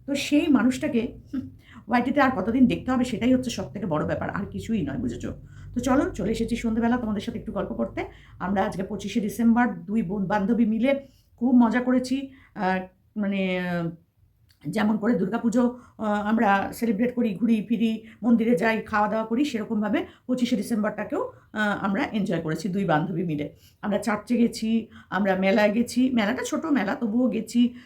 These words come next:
তারপর রেস্টুরেন্টে খেয়েছি, খেয়ে দুজনে মিলে বাড়ি এসেছি। সারাদিন আমরা আজকে বাইরেই ঘোরাফেরা করেছি। তো একটা দিন আমরা এরকমভাবে কাটিয়েছি। অথচ দেখো, এই যে দালাল, এর কি কোনো কিছু নেই?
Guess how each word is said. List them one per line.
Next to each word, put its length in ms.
তারপর 240
রেস্টুরেন্টে 520
খেয়েছি, 420
খেয়ে 340
দুজনে 300
মিলে 240
বাড়ি 240
এসেছি। 300
সারাদিন 440
আমরা 180
আজকে 220
বাইরেই 320
ঘোরাফেরা 360
করেছি। 440
তো 60
একটা 300
দিন 180
আমরা 200
এরকমভাবে 540
কাটিয়েছি। 480
অথচ 360
দেখো, 500
এই 200
যে 100
দালাল, 460
এর 200
কি 160
কোনো 320
কিছু 240
নেই? 300